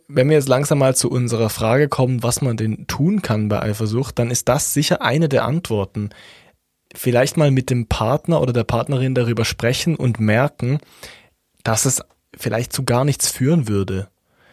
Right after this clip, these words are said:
Also ich meine, eine dieser typischen Fragen, die man sich fragen kann, wenn jetzt der Partner eifersüchtig ist, wenn ich irgendwas tue, habe ich dann irgendwelche Hintergedanken?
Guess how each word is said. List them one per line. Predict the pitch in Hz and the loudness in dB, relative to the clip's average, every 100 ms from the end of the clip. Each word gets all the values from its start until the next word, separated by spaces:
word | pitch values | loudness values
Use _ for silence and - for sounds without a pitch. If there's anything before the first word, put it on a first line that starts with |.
| _ - | _ -4
Also | 123 | -2
ich | 120 | 0
meine, | 127 135 139 135 _ | 2 2 2 0 _
eine | - 131 135 | -4 0 0
dieser | 123 120 123 120 - - _ _ _ _ _ - | 0 2 2 0 -6 -20 _ _ _ _ _ -4
typischen | 175 180 120 | -2 -2 -4
Fragen, | - 107 110 | 0 0 2
die | 107 | 0
man | 107 | -2
sich | 107 104 | -4 -2
fragen | 110 107 113 | -2 0 0
kann, | 117 117 127 - - - _ | -2 -2 -6 -12 -20 -20 _
wenn | 113 113 | 0 0
jetzt | 123 | 2
der | 120 | 0
Partner | - 117 113 117 113 - _ _ | 2 2 2 0 -2 -4 _ _
eifersüchtig | - 113 117 113 110 110 | -2 0 0 0 -2 -2
ist, | 113 - | -4 -2
wenn | 110 104 | -4 -2
ich | 165 - | -2 -2
irgendwas | - 110 110 104 - | 0 0 0 -4 -4
tue, | - 117 131 139 | -2 2 2 2
habe | 120 123 | 2 0
ich | - | 0
dann | 120 | 0
irgendwelche | - 120 117 107 | 0 0 -2 -2
Hintergedanken? | 104 117 143 160 143 131 127 160 196 180 | -2 -2 -2 0 0 2 2 0 -2 -4